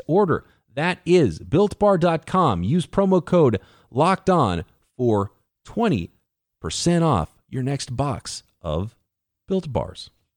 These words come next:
You can be assured that the Super Bowl is well covered when it comes to any number of odds and props and bets that you could make at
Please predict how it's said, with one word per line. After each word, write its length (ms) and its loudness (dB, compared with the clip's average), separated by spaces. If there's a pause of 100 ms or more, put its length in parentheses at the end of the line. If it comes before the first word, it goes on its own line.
(680)
You 180 -2
can 140 0
be 140 2
assured 500 4
that 240 2
the 80 0
Super 380 -2
Bowl 420 4
is 180 -2
well 420 0
covered 600 -6
when 100 -2
it 100 -6
comes 440 -4
to 340 0
any 220 -4
number 400 0
of 240 -2
odds 420 -6
and 180 -10
props 680 -6 (260)
and 180 -6
bets 280 -4
that 100 -10
you 140 -6
could 120 0
make 320 -2
at 360 -4